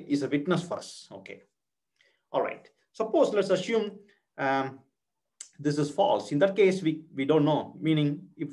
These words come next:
this value is one, we don't know yet. So we continue, uh, t times. After that, we give up and then say, "Yeah, the number is likely to be a prime because we didn't find a witness that will satisfy, um,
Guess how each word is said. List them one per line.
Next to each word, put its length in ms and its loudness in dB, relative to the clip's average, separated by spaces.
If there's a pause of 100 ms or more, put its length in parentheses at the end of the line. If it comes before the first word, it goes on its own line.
this 200 2
value 280 6
is 100 -2
one, 320 0
we 80 0
don't 200 2
know 100 2
yet. 280 -2 (500)
So 120 -6
we 120 2
continue, 540 0 (480)
uh, 240 -2
t 220 -6
times. 480 -4 (400)
After 220 0
that, 160 4
we 100 2
give 220 4
up 180 6 (260)
and 140 -2
then 100 2
say, 400 -2 (300)
"Yeah, 140 4
the 100 0
number 260 4
is 340 0
likely 300 2
to 80 -4
be 100 -4
a 40 -4
prime 320 -8
because 240 -4
we 100 2
didn't 240 2
find 420 0
a 80 6
witness 600 -4 (140)
that 140 -6
will 140 -4
satisfy, 540 -2 (840)
um, 400 -10